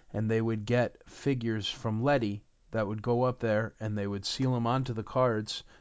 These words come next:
um, with Kenner accessories that were left over and overstock parts and stuff like that, just to blow them out at the end of the line.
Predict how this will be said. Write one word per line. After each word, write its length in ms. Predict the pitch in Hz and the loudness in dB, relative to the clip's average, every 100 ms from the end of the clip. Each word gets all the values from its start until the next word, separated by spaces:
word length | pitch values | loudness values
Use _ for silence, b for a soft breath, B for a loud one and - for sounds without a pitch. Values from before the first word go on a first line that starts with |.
| b - | b 0
um, 360 | 104 104 101 | 2 2 0
with 280 | 107 104 - | -2 -2 -4
Kenner 320 | - 123 117 | 0 2 2
accessories 580 | 110 - 120 - 120 104 | 0 0 0 0 -2 0
that 100 | 101 | -2
were 100 | 92 | -2
left 300 | 110 110 - | -2 -2 0
over 260 | 113 117 143 | 0 2 2
and 120 | 117 | 2
overstock 520 | 107 101 - 104 - | 0 -2 -2 -4 -4
parts 280 | - 95 95 | -6 -6 -6
and 100 | 95 | -10
stuff 240 | - 107 101 | -6 -4 -4
like 180 | 95 | -6
that, 200 | 92 87 - B B | -4 -6 -8 B B
just 240 | - 202 - | 4 4 4
to 40 | |
blow 300 | 127 123 123 | 0 4 4
them 160 | 120 110 | 4 2
out 160 | 110 | 0
at 100 | 98 | -2
the 140 | - 104 | -4 -4
end 120 | 98 | -4
of 60 | 92 | -6
the 60 | |
line. 320 | 95 92 85 | -6 -6 -8